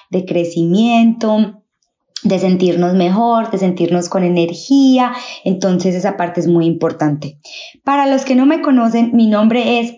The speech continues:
Vanessa, yo soy la fundadora de Prospera Mamá. Prospera Mamá es una empresa dedicada al coaching energético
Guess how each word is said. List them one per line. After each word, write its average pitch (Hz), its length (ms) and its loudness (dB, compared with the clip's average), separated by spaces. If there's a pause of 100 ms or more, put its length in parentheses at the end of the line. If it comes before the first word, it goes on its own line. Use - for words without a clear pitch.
(200)
Vanessa, 220 760 0
yo 190 160 -2
soy 190 100 -2
la 202 140 0
fundadora 196 420 0
de 208 80 -2
Prospera 220 380 -2
Mamá. 214 380 2 (300)
Prospera 185 360 -2
Mamá 208 640 0
es 180 380 -4
una 202 640 0
empresa 190 640 -2
dedicada 175 560 -2
al 190 500 -4
coaching 226 800 0
energético 254 1080 0